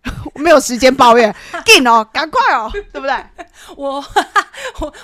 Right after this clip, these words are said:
Speaker 2: 我，我，我会，我与其责怪别人，我，我反而会比较责怪我自己。以前年轻的时候，<laughs> 我现在也没有，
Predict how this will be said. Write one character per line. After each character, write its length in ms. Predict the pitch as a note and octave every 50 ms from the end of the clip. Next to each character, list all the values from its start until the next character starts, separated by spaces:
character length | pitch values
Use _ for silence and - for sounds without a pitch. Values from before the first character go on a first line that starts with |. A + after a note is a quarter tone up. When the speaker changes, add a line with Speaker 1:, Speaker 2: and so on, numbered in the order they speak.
| E4 -
Speaker 2:
我， 200 | C4 B3+ C4+ D4+ D4+
我， 140 | D4 D#4 -
我 120 | D4 B3
会， 280 | A#3 G4 G4+ F#4+ F4 -
我 140 | - B3 B3+
与 140 | - C#4 C4
其 120 | A3 C#4+ D4+
责 200 | - D4 C#4 C#4+
怪 160 | F#4+ E4+ C#4+
别 160 | A#3 A#3+ A3
人， 120 | A3 A#3
我， 140 | B3 A#3 A#3 A3+ _
我 120 | C4 A#3+
反 180 | A3 A#3 G#3 G#3
而 60 | A3+
会 120 | A3+ B3+
比 120 | A#3+ A#3+ A3
较 100 | B3+ C4
责 160 | - - G3+
怪 160 | - C4 A#3+
我 100 | G#3 F#3
自 140 | F3+ - G#3
己。 120 | - G3
以 100 | F3 G3+
前 180 | G#3 - A3 A3+
年 120 | A#3 A#3+
轻 140 | B3 - C#4
的 100 | D4 D#4 -
时 200 | - - C#4+ - _
候， 100 | - - - - -
<laughs> 180 | - - -
我 60 | -
现 120 | C4+ - A4
在 60 | G#4+
也 60 | F#4+
没 80 | D#4+ F4+
有， 80 | F#4+